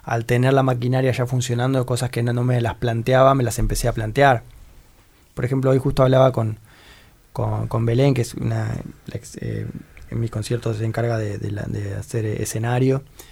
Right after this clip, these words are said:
este, de, de asistir, eh, técnicamente en el escenario, que, mm, que, que claro, que por ejemplo yo ahora estoy ensayando un montón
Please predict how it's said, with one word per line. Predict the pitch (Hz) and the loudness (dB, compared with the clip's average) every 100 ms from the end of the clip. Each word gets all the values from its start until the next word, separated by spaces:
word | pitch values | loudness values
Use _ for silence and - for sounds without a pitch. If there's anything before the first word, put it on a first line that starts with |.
| - - | -20 -16
este, | - - 107 | -16 -10 -8
de, | 104 104 | -6 -8
de | - | -8
asistir, | - 120 120 113 | -10 -8 -4 -2
eh, | 110 | -2
técnicamente | 117 113 107 113 113 | -2 -2 -4 -4 -4
en | |
el | 107 | -6
escenario, | 107 117 120 135 147 - - - - - - | -6 -4 0 0 -2 -12 -20 -20 -20 -20 -12
que, | - 113 107 107 | -6 -4 -2 -4
mm, | 107 107 104 - - _ _ - - - - - - | -4 -6 -10 -16 -20 _ _ -20 -20 -20 -20 -20 -18
que, | - 123 117 113 110 110 107 104 110 - - _ _ _ _ - | -2 0 2 0 0 -2 -4 -6 -10 -12 -20 _ _ _ _ -8
que | 139 | 4
claro, | 175 147 | 6 6
que | 120 | 4
por | |
ejemplo | 120 147 131 | 2 2 2
yo | 120 151 156 156 _ _ _ _ _ _ _ _ _ | 4 6 6 4 _ _ _ _ _ _ _ _ _
ahora | 131 151 | 4 4
estoy | 160 147 | 4 2
ensayando | 135 123 139 135 | 2 0 2 2
un | |
montón | 123 120 135 131 147 | 2 2 4 2 0